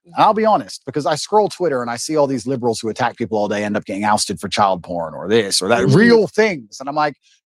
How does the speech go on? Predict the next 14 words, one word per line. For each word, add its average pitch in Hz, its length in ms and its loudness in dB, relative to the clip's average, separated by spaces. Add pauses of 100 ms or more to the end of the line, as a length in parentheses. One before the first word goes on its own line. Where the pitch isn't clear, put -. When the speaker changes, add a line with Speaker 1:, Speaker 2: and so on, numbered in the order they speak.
Speaker 1:
"Thank 262 180 2
God 233 200 6
I 175 100 6
have 147 120 0
no 151 100 0
skeletons 135 520 -2
for 110 200 -6
real," 110 380 -6 (120)
you 113 80 -8
know? 135 220 2
So 160 380 -2 (520)
that's 202 220 2
the 190 100 4
worst 151 480 2